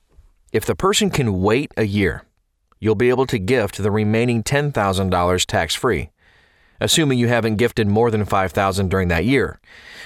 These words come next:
Now, the gift tax limits how much one's estate can be given away tax-free while they're alive.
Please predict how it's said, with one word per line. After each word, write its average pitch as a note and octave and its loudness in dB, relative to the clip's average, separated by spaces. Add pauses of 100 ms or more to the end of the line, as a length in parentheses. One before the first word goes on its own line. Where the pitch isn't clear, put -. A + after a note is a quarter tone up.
Now, G#2+ 0
the G#2+ -2
gift C3+ -2
tax - -2 (260)
limits C3 0 (380)
how D3+ 0
much D3 2
one's A#2+ 0
estate - 0
can A2+ 0
be G#2+ 0
given G#2+ 0
away G2+ 2
tax-free A2+ 0
while G#2+ 2
they're G#2+ 2
alive. G2 0